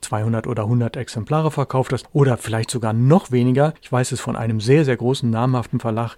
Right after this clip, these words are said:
dessen Name mit S anfing, dass sie in der Tat Titel haben, wo sie genau ein Exemplar wirklich real verkauft haben. Also die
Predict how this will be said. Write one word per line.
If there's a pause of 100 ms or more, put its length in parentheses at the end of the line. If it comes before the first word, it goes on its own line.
dessen
Name
mit
S
anfing,
dass
sie
in
der
Tat
Titel
haben,
wo
sie
genau
ein
Exemplar
wirklich
real
verkauft
haben.
Also
die